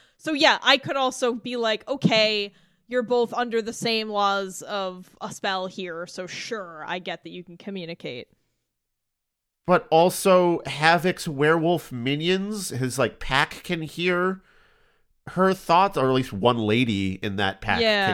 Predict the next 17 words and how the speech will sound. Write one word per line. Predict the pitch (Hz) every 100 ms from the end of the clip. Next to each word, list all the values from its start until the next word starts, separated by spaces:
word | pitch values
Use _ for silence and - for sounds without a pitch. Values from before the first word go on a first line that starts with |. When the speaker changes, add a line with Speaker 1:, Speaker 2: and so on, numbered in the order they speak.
| 170
Speaker 2:
can |
hear | - 98
her | 98
thoughts. | 92 104 92 95
Speaker 1:
one | 101 135 175
lady. | 165 156
Speaker 2:
So | 170
even | 208 233
if | 175
you're | 190
gonna | 180
be | 156
like, | 131 -
"Okay, | 165 175 151 117
Havoc | 110 151 156 156 151
and | 117
Han | - 156 156 113 107 101 107